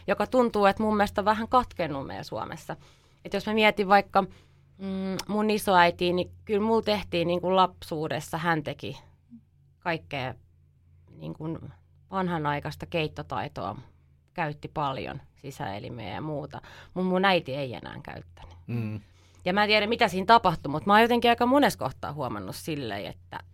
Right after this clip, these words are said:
Speaker 1: että niinku mun ikäluokassa niinku omat vanhemmat, niin ne ei oo sit ehkä tehnyt enää sellaista perinneruokaa niin paljon, ja mä en tiedä, mihin se liittyy. Ja sen takia olisikin hienoa, että ehkä saatais korkattua tätä uudestaan, koska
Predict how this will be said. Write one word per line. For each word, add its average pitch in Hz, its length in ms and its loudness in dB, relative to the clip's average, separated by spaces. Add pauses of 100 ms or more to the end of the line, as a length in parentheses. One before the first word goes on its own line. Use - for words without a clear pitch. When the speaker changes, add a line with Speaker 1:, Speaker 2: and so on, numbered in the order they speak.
(120)
Speaker 1:
että 151 320 -10
niinku 156 240 -4
mun 196 280 2
ikäluokassa 139 760 0
niinku 143 220 -2
omat 185 240 6 (200)
vanhemmat, 143 520 2
niin 151 140 -2
ne 160 120 2
ei 127 140 0
oo 147 60 -4
sit - 220 -10 (420)
ehkä 160 300 -8
tehnyt 147 360 -4
enää 143 240 0
sellaista 139 360 -4 (1500)
perinneruokaa 123 600 -2
niin 147 260 -2
paljon, 180 500 0
ja 180 60 2
mä 170 120 4
en 147 60 2
tiedä, 139 200 0
mihin 143 240 -6
se 143 160 -8
liittyy. 240 560 -2 (440)
Ja 180 60 -2
sen 196 140 2
takia 175 240 4
olisikin 175 240 0
hienoa, 175 460 6
että 156 300 0 (120)
ehkä 160 240 -8
saatais 185 480 4
korkattua 139 540 -2
tätä 139 300 -6
uudestaan, 139 580 -2
koska - 340 -4